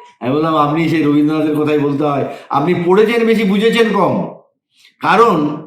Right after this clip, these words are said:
কোনোটাই পৃথিবীতে নতুন কিছু নয়। যেমন হচ্ছে, আপনি আপেল পড়তো আগেও, কিন্তু বিশেষ ভাবনায় ভাবিত হয়ে মাধ্যাকর্ষণ শক্তি নিউটন উদ্ভাবন করলেন।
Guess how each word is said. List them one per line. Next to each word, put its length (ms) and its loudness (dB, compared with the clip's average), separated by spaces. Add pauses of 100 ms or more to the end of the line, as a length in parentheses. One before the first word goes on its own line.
(420)
কোনোটাই 580 0
পৃথিবীতে 460 2
নতুন 380 0
কিছু 220 0
নয়। 280 2 (580)
যেমন 460 0
হচ্ছে, 300 0 (600)
আপনি 560 0
আপেল 500 2
পড়তো 280 0
আগেও, 420 2 (120)
কিন্তু 540 -2 (180)
বিশেষ 520 0
ভাবনায় 520 0
ভাবিত 360 -2
হয়ে 240 2
মাধ্যাকর্ষণ 640 0
শক্তি 300 -2
নিউটন 520 0
উদ্ভাবন 500 0
করলেন। 340 -2